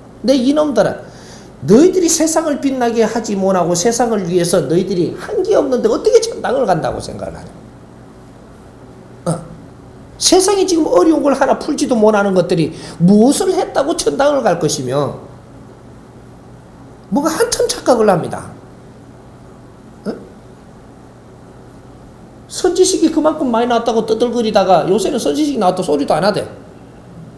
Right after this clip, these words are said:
세상이 다 어려운 걸 지금 해결을 못하지 하지 않는가? 어째 너희들이 선지식이라고 이야기를 해?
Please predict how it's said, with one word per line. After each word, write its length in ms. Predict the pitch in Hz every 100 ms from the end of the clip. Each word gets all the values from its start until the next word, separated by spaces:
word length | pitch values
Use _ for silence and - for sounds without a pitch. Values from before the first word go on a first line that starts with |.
| -
세상이 480 | - 381 381 403 370
다 160 | 277 294
어려운 260 | 339 320 294
걸 140 | 320 -
지금 360 | 339 339 320 -
해결을 480 | 294 381 494 539 480
못하지 340 | 381 330 294
하지 240 | 254 214 208
않는가? 760 | 180 156 135 143 135 - - - - -
어째 260 | - 381 427
너희들이 340 | 392 381 381
선지식이라고 680 | 320 311 254 - 226 185 160
이야기를 420 | 143 135 117 110
해? 100 | 95